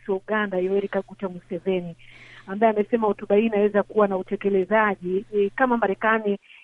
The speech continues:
e, itakuwa na biashara na Uganda. Na hapo alikuwa anazungumzia, kutoa maoni yake kuhusu nchi yake.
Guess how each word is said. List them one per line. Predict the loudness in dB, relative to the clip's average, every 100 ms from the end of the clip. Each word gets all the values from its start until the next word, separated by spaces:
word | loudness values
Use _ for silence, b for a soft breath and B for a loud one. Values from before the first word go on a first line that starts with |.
| -2
e, | 2 2
itakuwa | 2 2 2
na | 2
biashara | 0 0 0 0 0
na | -2
Uganda. | 0 0 2 0
Na | 0
hapo | 2
alikuwa | 0 2 0
anazungumzia, | -2 -6 -16 -20 _ -2 2 2
kutoa | 0 _ -6
maoni | -6 -8 -6
yake | -6 -6 -12
kuhusu | _ _ -6 -6 -6 b b -20
nchi | -20 -8 -6
yake. | -6 -8 -14